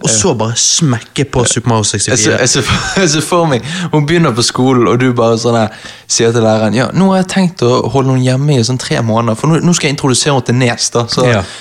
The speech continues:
Speaker 2: eh, ja, hvis det går fint, så er det
Speaker 1: Men jeg må jo
Speaker 2: konge.»
Speaker 1: liksom, så er det jo å gjøre det samme med film.
Speaker 2: Ja, det er jo, du,
Speaker 1: Jeg kan
Speaker 2: så
Speaker 1: ikke
Speaker 2: du
Speaker 1: introdusere henne til C G I-filmer. Jeg må jo introdusere henne til practical effects først,
Speaker 2: Altså,
Speaker 1: sant?
Speaker 2: men du,
Speaker 1: Det blir
Speaker 2: sant,
Speaker 1: en oppgave.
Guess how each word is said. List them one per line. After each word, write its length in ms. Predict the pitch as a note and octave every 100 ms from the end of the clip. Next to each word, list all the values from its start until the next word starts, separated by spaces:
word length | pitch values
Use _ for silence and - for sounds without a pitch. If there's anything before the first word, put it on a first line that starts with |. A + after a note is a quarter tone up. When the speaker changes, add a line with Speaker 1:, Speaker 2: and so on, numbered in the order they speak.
| - -
Speaker 2:
eh, 360 | B2 B2 A#2+ A#2+
ja, 160 | B2+ A2+
hvis 160 | A#2 -
det 140 | E3
går 80 | C3+
fint, 380 | - D#3 D#3+ D#3
så 160 | - C#3
er 340 | C3 A#2+ A#2 A#2+
det 500 | B2 A#2 A2+ G#2+ A2
Speaker 1:
Men 120 | F#3
jeg 80 | A3
må 100 | C4
jo 60 |
Speaker 2:
konge.» 80 | F#3
Speaker 1:
liksom, 180 | F#3 A3
så 140 | G3+ C4
er 40 |
det 80 | F#3
jo 80 | B2+
å 80 | A#2 A2
gjøre 80 |
det 80 | A#2+
samme 200 | - C3+ F#3+
med 80 |
film. 380 | G3+ E3 - - - _ _ - - - -
Speaker 2:
Ja, 140 | A2+
det 80 | C#3
er 60 | D3
jo, 100 | G2+
du, 140 | - C#3
Speaker 1:
Jeg 140 | - -
kan 80 |
Speaker 2:
så 0 |
Speaker 1:
ikke 140 | F#3 G3
Speaker 2:
du 40 | A#3+
Speaker 1:
introdusere 440 | A3 A3+ G3+ A#3+
henne 100 | G#3+
til 100 | F#3+
C 200 | F#3 - F3
G 160 | E3+
I-filmer. 680 | - G3 F3+ - C#3 B2 A#2
Jeg 100 | G3
må 80 | F3+
jo 80 | G#3
introdusere 560 | G#3 G#3 F#3 - G#3+
henne 140 | G3 E3
til 80 | D#3
practical 640 | - F#3 F3+ - C#3+ A#2+
effects 400 | - D#3+ - -
først, 300 | - A2 -
Speaker 2:
Altså, 160 | B2 C#3
Speaker 1:
sant? 140 | B2+
Speaker 2:
men 140 | D3 D3
du, 140 | D3+ E3
Speaker 1:
Det 80 |
blir 80 | -
Speaker 2:
sant, 20 |
Speaker 1:
en 80 | D#3+
oppgave. 440 | D#3 - B3+ E3+